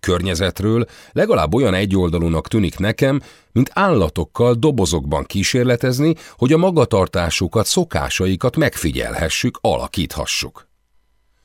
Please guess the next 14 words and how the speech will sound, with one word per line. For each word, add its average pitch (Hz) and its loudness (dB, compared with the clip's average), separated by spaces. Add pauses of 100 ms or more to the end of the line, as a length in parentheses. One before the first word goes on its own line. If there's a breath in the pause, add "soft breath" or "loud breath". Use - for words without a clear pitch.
(560)
Nos, 92 2
hát 85 2
ebben 120 0
a 69 -4
kontextusban, - -4
valljuk 78 -2
be, - -8 (300 soft breath)
lehetséges, 87 0
hogy 76 -2
a 73 0
rezilienciából 80 0
valakinek 85 -2
sok - -4
van, 71 -2